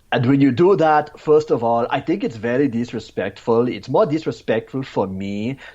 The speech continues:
to alter something existing than to take a fresh new direction. Okay.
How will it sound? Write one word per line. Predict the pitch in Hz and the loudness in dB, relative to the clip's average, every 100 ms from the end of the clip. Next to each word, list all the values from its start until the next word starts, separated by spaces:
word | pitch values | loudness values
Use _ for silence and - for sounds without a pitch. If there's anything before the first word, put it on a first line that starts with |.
| - | -4
to | 156 156 | -2 0
alter | 113 117 127 123 | 0 0 0 -2
something | - 120 117 120 | 0 -4 -2 -6
existing | 104 101 101 110 110 - 123 143 147 - | -6 -8 -4 -4 -4 -4 -4 -4 -6 -6
than | 117 113 | -2 0
to | 107 | -2
take | - - 139 127 | -4 -2 0 2
a | 120 | 0
fresh | 113 123 113 113 | -2 -2 -4 -2
new | 123 110 | -4 -2
direction. | 107 98 92 95 - - 95 87 87 _ _ _ _ _ _ _ _ _ _ _ _ _ _ - _ _ _ _ _ _ - | 0 0 0 -2 -4 -6 -6 -6 -12 _ _ _ _ _ _ _ _ _ _ _ _ _ _ -20 _ _ _ _ _ _ 0
Okay. | 117 - 92 85 | 0 0 -4 -6